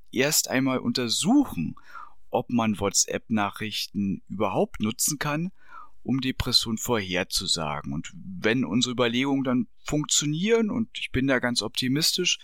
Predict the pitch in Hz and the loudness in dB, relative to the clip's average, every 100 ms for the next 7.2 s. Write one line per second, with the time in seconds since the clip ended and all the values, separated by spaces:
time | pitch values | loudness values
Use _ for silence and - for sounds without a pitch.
0 | - - - - 123 120 113 143 139 107 | -10 -16 -16 -4 0 4 6 6 4 2
1 | 98 92 92 95 92 98 - 110 - 127 | 2 0 -2 -2 2 0 2 0 0 -2
2 | 117 117 113 113 - 107 92 - 110 151 | 0 0 2 2 2 0 -2 2 4 4
3 | 180 - 107 - 92 - 110 127 107 95 | 4 2 2 2 2 0 0 2 2 0
4 | - 101 95 69 98 - - - - - | -4 -4 -2 0 0 -2 -14 -20 -18 -12
5 | - 101 104 - - - 104 101 - - | -4 0 2 0 -2 -2 0 2 2 2
6 | 82 80 87 - 104 98 90 80 82 69 | 0 0 -2 -6 -4 -2 0 0 -2 -2
7 | - | -6